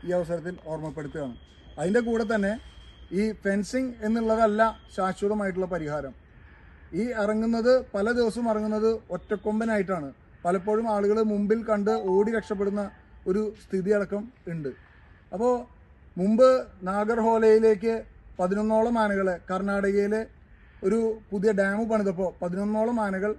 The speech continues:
ആ ഡാമിൻ്റെ വൃഷ്ടി പ്രദേശത്ത് അകപ്പെടുകയും അവരെ കേരളത്തിൽ നിന്ന്,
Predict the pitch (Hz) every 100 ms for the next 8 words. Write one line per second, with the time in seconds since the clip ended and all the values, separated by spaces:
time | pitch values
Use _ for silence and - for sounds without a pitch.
0 | - 175 202 208 202 202 214 208 180 220
1 | 214 202 196 196 180 202 202 - - -
2 | 175 190 202 185 185 226 - - - -
3 | - - 180 220 254 247 202 202 220 233
4 | 190 269 240 208